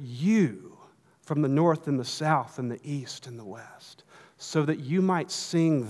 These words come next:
this song with all of his gathered people, starting now and for the rest of eternity. Let the redeemed of the Lord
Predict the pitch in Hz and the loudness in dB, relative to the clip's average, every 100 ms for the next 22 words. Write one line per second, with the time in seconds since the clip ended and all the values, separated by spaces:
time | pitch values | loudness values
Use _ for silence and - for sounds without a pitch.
0 | 110 180 - - 160 135 90 - - _ | -2 -2 -2 -4 -2 0 -2 -8 -20 _
1 | _ _ _ _ - - - 147 - - | _ _ _ _ -20 -20 -4 -2 -2 2
2 | 160 180 196 190 190 160 175 170 175 160 | 8 10 10 8 4 0 0 -2 -2 -6
3 | - 98 - - - _ _ _ _ _ | -8 -12 -12 -20 -20 _ _ _ _ _
4 | _ _ _ _ _ _ - - - - | _ _ _ _ _ _ -12 -10 -8 -8
5 | 180 180 160 160 143 - - - _ _ | -6 -4 -2 -2 -4 -12 -20 -20 _ _
6 | _ _ _ _ _ _ _ - 131 151 | _ _ _ _ _ _ _ -8 -6 -2
7 | 135 135 165 - 156 151 - 131 95 - | -2 0 -2 -4 -6 -6 -4 -6 -6 -12
8 | - - _ _ _ _ _ _ - - | -20 -20 _ _ _ _ _ _ -20 -20
9 | - - 131 135 123 120 151 160 151 135 | -12 -8 -6 -2 -4 0 2 4 2 -2
10 | 117 117 117 120 113 107 | -6 -6 -4 -2 -2 -4